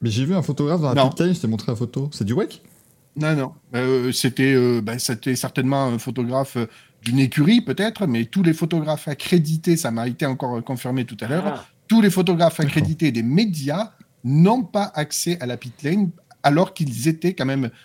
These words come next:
Speaker 2: euh, inscrits sur la liste. Moi-même, mon photographe est sur place et il n'a pas accès à la pit lane non plus. Euh, donc voilà, ils
Speaker 1: C'est
Speaker 2: ont
Speaker 1: chaud, ça.
Speaker 2: maintenu que, euh, tout le monde était puni pour, euh, ben, voilà, et c'est, entre guillemets, bon, euh,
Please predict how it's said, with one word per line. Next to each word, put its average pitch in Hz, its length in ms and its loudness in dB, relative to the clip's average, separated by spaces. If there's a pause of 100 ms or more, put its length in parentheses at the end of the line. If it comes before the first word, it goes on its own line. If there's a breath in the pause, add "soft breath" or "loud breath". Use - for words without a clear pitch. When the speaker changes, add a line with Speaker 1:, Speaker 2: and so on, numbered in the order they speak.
(260 soft breath)
Speaker 2:
euh, 110 280 -6
inscrits 147 420 2
sur 143 180 -2
la 117 100 0
liste. 196 300 0
Moi-même, 160 380 4
mon 143 100 2
photographe 135 480 -4
est 127 40 -2
sur 120 180 -8
place 143 360 -4
et 110 40 -6
il 104 80 -6
n'a - 100 -10
pas 156 120 -10
accès 160 260 -8
à 131 40 -10
la 117 80 -6
pit 120 220 -18
lane 120 180 -4
non 107 140 -6
plus. 190 280 -2 (680 soft breath)
Euh, 95 480 -12
donc 170 240 6
voilà, 110 280 -2
ils 156 80 0
Speaker 1:
C'est 117 100 -2
Speaker 2:
ont 123 60 0
Speaker 1:
chaud, 123 60 -2
ça. 127 40 2
Speaker 2:
maintenu 147 760 2
que, - 80 -8
euh, 135 460 -6
tout - 120 -8
le 147 60 -4
monde 160 200 -6
était 131 180 -10
puni 165 460 -6 (140)
pour, 165 400 -10
euh, 110 160 -14
ben, 214 260 -14
voilà, 196 260 -14 (160)
et 107 100 -14
c'est, - 200 -12
entre 107 320 -2
guillemets, 127 460 4
bon, 117 240 -4
euh, 90 40 -12